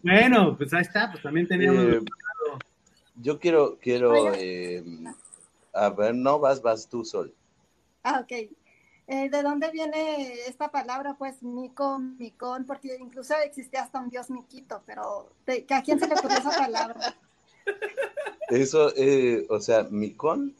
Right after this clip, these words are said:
Speaker 2: eh, fue una de las primeras co-, fue, fue desde el concepto original,
Speaker 1: Sí.
Speaker 2: ya, ya se hablaba del planeta micón, es decir, mi corte informativo venía del planeta micón,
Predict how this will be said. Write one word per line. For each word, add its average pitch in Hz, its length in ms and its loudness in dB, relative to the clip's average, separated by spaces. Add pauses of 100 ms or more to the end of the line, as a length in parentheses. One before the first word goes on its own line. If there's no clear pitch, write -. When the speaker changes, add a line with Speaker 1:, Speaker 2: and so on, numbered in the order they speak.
(360)
Speaker 2:
eh, 101 580 4
fue 113 260 4
una 117 300 0
de 104 80 0
las 90 180 -2
primeras 101 400 -4
co-, 98 580 -2
fue, 113 280 2 (100)
fue 107 680 4
desde 87 420 -2
el 85 260 -8
concepto 104 520 -4
original, 98 560 -8 (260)
Speaker 1:
Sí. 170 260 -6
Speaker 2:
ya, 107 260 2 (240)
ya 113 200 4
se 110 220 2
hablaba 101 360 2
del 92 160 -6
planeta 90 420 -8
micón, 85 480 -10
es 90 100 -12
decir, 87 340 -8 (440)
mi 101 160 -10
corte 120 260 -2
informativo 113 720 -4
venía 95 300 -4
del 104 140 -2
planeta 92 440 -8
micón, 123 480 -6